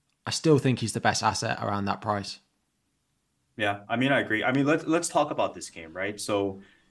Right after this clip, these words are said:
Speaker 2: uh, again, we're missing some key players. They, they hit a patch of form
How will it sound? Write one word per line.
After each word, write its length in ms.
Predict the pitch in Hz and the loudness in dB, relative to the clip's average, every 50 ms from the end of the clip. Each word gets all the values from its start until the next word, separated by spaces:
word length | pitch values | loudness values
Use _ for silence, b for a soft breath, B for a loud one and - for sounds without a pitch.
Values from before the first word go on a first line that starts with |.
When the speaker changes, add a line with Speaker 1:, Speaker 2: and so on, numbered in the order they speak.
| b _ - | b _ -4
Speaker 2:
uh, 200 | - 110 107 - - | -2 0 0 0 0
again, 520 | 127 123 - 139 139 135 107 98 92 98 | -2 0 2 2 0 0 0 -4 -6 -8
we're 180 | 101 107 117 113 | -6 -4 -4 -2
missing 360 | 110 127 131 131 - 147 131 | -2 -2 -2 -2 -2 -4 -4
some 240 | 127 - 113 110 113 | -4 -6 -10 -12 -12
key 240 | - - - 123 113 | -14 -10 -8 -8 -8
players. 520 | - - - 107 104 98 92 92 - - 87 - _ _ _ _ _ | -6 -4 0 0 2 2 0 -2 -6 -8 -12 -16 _ _ _ _ _
They, 340 | - 117 127 131 135 127 - - | -6 0 0 2 0 0 -4 -6
they 140 | - 123 127 | -4 -4 -2
hit 160 | 127 160 165 | -2 0 0
a 60 | 151 | -2
patch 380 | 151 - - 139 127 131 - - | -2 -2 -2 -2 -2 -2 -4 -10
of 140 | 117 - - | -12 -12 -10
form 420 | - 104 110 117 143 175 - - | -8 -6 -4 -4 -4 -6 -8 -12